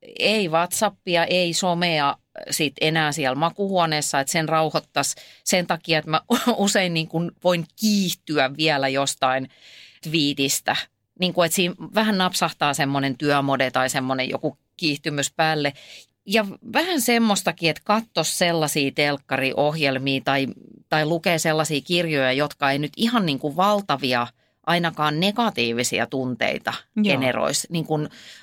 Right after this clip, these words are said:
Speaker 1: ö, surua tai ahdistusta tai jotain semmoista, että voi kauheita.
Speaker 2: Mm. Tän ihanaa, kun sä kerrot,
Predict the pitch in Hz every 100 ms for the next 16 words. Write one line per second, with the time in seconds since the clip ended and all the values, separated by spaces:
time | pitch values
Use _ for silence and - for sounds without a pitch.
0 | - - 98 - - 143 131 127 131 127
1 | 139 135 131 127 139 - 135 131 - 135
2 | 113 - - - 143 - - 127 127 120
3 | 117 110 - 135 98 - - - - 147
4 | 131 - _ _ _ - - - - -
5 | - - _ _ _ _ - 262 320 359
6 | 269 220 208 208 254 240 196